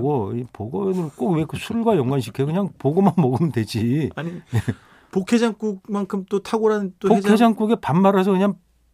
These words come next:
Speaker 1: 밥만 드시는 분도 많아요. 왜 꼭
Speaker 2: 그,
Speaker 1: 술을
Speaker 2: 그,
Speaker 1: 연결해?
Speaker 2: 그렇죠. 뭐,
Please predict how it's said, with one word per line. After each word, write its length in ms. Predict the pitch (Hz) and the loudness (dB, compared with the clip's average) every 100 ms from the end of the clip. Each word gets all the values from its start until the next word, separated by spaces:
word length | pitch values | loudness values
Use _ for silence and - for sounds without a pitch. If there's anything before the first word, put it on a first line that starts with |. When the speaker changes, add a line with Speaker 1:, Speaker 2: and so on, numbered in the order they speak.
| _ _ | _ _
Speaker 1:
밥만 340 | - 135 196 180 | -4 0 2 2
드시는 300 | 151 175 160 | 2 2 0
분도 220 | 151 190 | -2 -2
많아요. 680 | 117 110 107 113 165 87 80 _ | -2 -2 -4 -4 -6 -8 -12 _
왜 80 | - | -12
꼭 160 | - - | -10 -12
Speaker 2:
그, 60 | |
Speaker 1:
술을 200 | 190 202 | -10 -8
Speaker 2:
그, 80 | - | -6
Speaker 1:
연결해? 160 | 135 104 | -6 -8
Speaker 2:
그렇죠. 340 | - - - | -10 -12 -12
뭐, 120 | 180 | -14